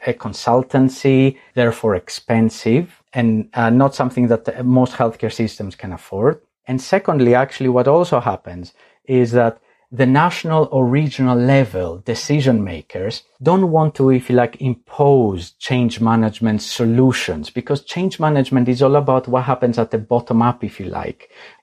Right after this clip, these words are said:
And therefore, you're left with that conundrum. You create something at the middle layer, such as in New Zealand, but it doesn't quite work because it doesn't have the push from the top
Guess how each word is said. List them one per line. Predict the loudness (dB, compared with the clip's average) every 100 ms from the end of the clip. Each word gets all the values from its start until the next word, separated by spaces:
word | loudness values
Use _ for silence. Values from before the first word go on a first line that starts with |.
| -4
And | 0 0
therefore, | 2 2 4 2 2
you're | 0 2
left | 2 0
with | -2 -2
that | -2
conundrum. | -2 0 2 2 0 -4 -6
You | -4 -4
create | -4 -2 2 4 2 0 -8 -8
something | 0 0 0 -2 0 0 0
at | -2 0
the | 0
middle | 2 2 4 4
layer, | 4 2 2 4 2
such | 2 -2 -2
as | -4
in | -2
New | -2 -4
Zealand, | -4 0 0 0 -4 -12 _ _
but | -2 0
it | 0
doesn't | 0 0 -2 -6
quite | -6 -2 0 -2 -2
work | 0 2 0
because | -8 -2 0 0 -2 -8
it | -4
doesn't | 0 2 0
have | 0 0 0 0
the | 2 2 0
push | -2 0 0
from | 0 0 2
the | 0
top | 0 2 2 0